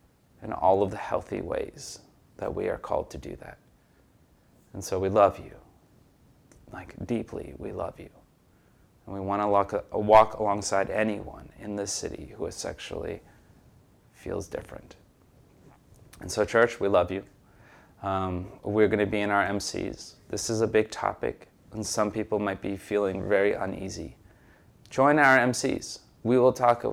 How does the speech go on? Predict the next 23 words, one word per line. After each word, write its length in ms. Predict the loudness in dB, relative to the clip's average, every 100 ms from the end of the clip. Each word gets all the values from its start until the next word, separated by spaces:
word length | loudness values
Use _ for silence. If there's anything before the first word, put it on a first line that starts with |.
| -6
have 260 | 4 4 6
more 440 | 4 8 8 8
further 400 | 4 0 2 2
space 380 | 0 0 0 0
to 80 | -6
talk 300 | -4 -4 -4
about 280 | -8 -8
this 200 | -8 -12
big 320 | -8 -6 -4 -6
issue 380 | -12 -16 -18 -20 -20 -20 -20 _ -2
that 140 | 2
a 60 | 6
lot 200 | 6 6
of 120 | 4
us 140 | 2
are 80 | 0
passionate 460 | -2 -4 -4 -16 -16
about. 300 | -16 -18 -20 -20 _ _ _ _ _ -12
And 140 | -10
so 180 | 0 0
we 80 | 4
love 260 | 6 6
you. 200 | 4 0